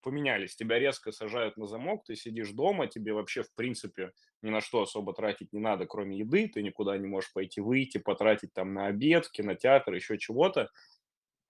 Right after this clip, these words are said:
Когда это происходит резко, и это еще и длится долго, то когда тебя освобождают от этого, говорит: «Теперь делай, что хочешь». Но ты уже изменил свою модель поведения, ты ее уже закрепил.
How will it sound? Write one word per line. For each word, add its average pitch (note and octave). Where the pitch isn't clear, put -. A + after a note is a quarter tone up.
Когда A2+
это B2+
происходит A#2+
резко, B2+
и -
это A#2
еще G#2+
и A2
длится C3
долго, B2
то B2
когда A2+
тебя A2
освобождают A2+
от A2+
этого, G2+
говорит: G2+
«Теперь C3+
делай, B2+
что A2+
хочешь». A2
Но F#2+
ты B2
уже C#3
изменил A#2+
свою G2+
модель G#2+
поведения, G#2+
ты G2
ее G2+
уже A2+
закрепил. A2+